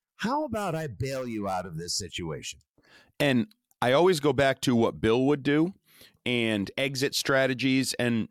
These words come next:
Speaker 2: think about it. He didn't cut Richard Seymour. He didn't cut Logan Mankins.
Speaker 1: Uh-uh.
Speaker 2: He traded them. That he thought they were winding down, and he got an asset. For Richard Seymour, he got the s-, I think it was the seventeenth pick in the draft. It ended up being
Speaker 1: Mm-hmm.
Speaker 2: from the
Speaker 1: And
Speaker 2: Raiders.
Speaker 1: Seymour,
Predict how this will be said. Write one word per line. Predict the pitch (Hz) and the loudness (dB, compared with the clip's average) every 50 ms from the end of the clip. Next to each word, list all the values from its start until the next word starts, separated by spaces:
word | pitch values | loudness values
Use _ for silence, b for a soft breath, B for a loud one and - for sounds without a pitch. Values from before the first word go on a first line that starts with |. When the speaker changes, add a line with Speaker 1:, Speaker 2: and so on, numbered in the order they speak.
| _ - | _ -4
Speaker 2:
think | - 208 220 185 | -2 0 0 0
about | 143 113 101 87 71 | 2 2 2 0 0
it. | - - - _ _ _ _ _ | -4 -10 -16 _ _ _ _ _
He | _ - 156 | _ 0 2
didn't | 208 247 220 151 117 | 2 2 2 0 0
cut | - - 175 156 - - | 0 0 2 0 0 0
Richard | - 110 - - 180 151 | -2 -2 -2 -2 -4 -2
Seymour. | - - 131 147 110 80 73 78 92 - _ b b b b b b b b | 0 0 0 2 0 0 -4 -6 -8 -12 _ b b b b b b b b
He | b 143 | b 0
didn't | 196 202 139 95 - | 0 2 0 -2 -2
cut | - 147 160 147 - _ _ - | 0 0 2 2 0 _ _ 0
Logan | 104 107 98 90 80 | 0 2 2 0 0
Mankins. | 85 95 113 120 - - 71 76 71 - - - - b b b b b b | 0 0 0 -2 -4 -6 -8 -6 -6 -8 -10 -10 -10 b b b b b b
Speaker 1:
Uh-uh. | 123 127 - 87 73 _ _ _ _ _ _ | -8 -8 -10 -12 -20 _ _ _ _ _ _
Speaker 2:
He | _ - - | _ -6 -4
traded | - - 139 196 233 175 - | 0 2 2 2 2 0 -2
them. | - - - _ _ _ _ _ _ _ - | -4 -10 -10 _ _ _ _ _ _ _ -2
That | 101 87 | -2 0
he | 95 117 135 139 | 2 0 0 0
thought | - 135 131 131 127 - | 0 0 0 0 2 2
they | 131 127 | 2 2
were | 120 117 | 4 2
winding | 110 101 110 117 127 131 131 120 117 110 107 | 2 2 2 0 0 0 0 0 0 0 0
down, | 101 135 151 160 135 117 110 | 0 2 2 2 2 2 0
and | 104 98 | 0 0
he | 110 123 | 0 0
got | 110 98 117 113 107 | 0 2 2 2 2
an | 101 | 2
asset. | 101 107 131 139 - - 90 - | 0 0 -2 -2 -2 -2 -4 -2
For | - 104 | 0 2
Richard | 98 131 139 - 104 82 | 2 2 2 0 -2 0
Seymour, | - 175 196 190 131 104 101 | 0 2 2 2 2 2 2
he | 98 95 | 0 0
got | 87 107 104 90 - _ _ - | 2 0 0 0 -2 _ _ -10
the | 85 | -8
s-, | - - - - - - - | -6 -4 -2 -2 0 0 2
I | 101 | 2
think | 104 107 | 2 2
it | 98 | 2
was | 90 - | 0 -2
the | - | -2
seventeenth | - - - 123 110 107 104 - - 110 104 - - | -4 -2 0 0 0 0 0 0 0 0 0 0 0
pick | 120 107 - | -2 -2 0
in | 107 98 | 0 -2
the | 95 | 0
draft. | 85 101 113 131 135 - - | 0 2 0 0 0 -2 -2
It | 90 | -2
ended | 87 87 87 85 | 0 0 0 0
up | 82 78 - | 0 -2 -2
being | - 92 87 78 | -2 0 0 0
Speaker 1:
Mm-hmm. | 76 87 | 0 0
Speaker 2:
from | 101 87 | 0 0
the | 85 80 | 0 2
Speaker 1:
And | 80 | 2
Speaker 2:
Raiders. | 104 127 135 117 98 85 85 | 2 2 2 2 2 2 0
Speaker 1:
Seymour, | - - 226 226 | -2 -4 -6 -6